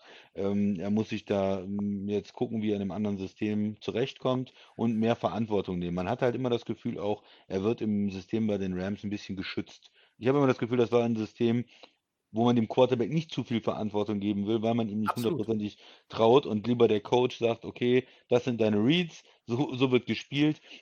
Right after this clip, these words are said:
Speaker 1: und er nicht dieser, äh, Quarterback ist, der die Offense komplett im Griff hat. Nicht der Brees, nicht der Mahomes, nicht der Rodgers und wie sie alle heißen,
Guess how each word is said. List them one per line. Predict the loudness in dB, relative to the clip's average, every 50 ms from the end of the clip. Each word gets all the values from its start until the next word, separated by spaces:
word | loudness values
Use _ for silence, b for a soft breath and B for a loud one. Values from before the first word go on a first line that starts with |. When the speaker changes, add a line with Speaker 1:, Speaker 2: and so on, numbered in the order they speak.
| B -2
Speaker 1:
und | -2 0 2
er | 2 2 2
nicht | 2 2 0 -2 -2
dieser, | -2 -2 4 4 6 6 6 2 b b b b b b -10
äh, | -10
Quarterback | -6 0 4 4 4 4 2 0 0 -2 -2
ist, | -2 -8 -6 -2
der | -2 0
die | 0 0 -2 -2
Offense | -4 -4 -2 -2 -4 -2
komplett | -2 -4 -2 0 0 0 0
im | 0 -4 -4
Griff | 0 0 0 2 2
hat. | 0 0 0 0 -2
Nicht | -4 -4 0 2
der | 2 2
Brees, | 2 2 2 4 4 4 4 2 0 -4
nicht | -2 0
der | 0 0
Mahomes, | 0 2 4 6 6 6 6 4 0 -4
nicht | -6 -4 -2
der | 0
Rodgers | 2 4 4 4 2 0 -4
und | -6 -8 -8 -8
wie | -8 -4
sie | -2 0 0
alle | 0 0 0
heißen, | 2 0 0 0 -2 -6 -10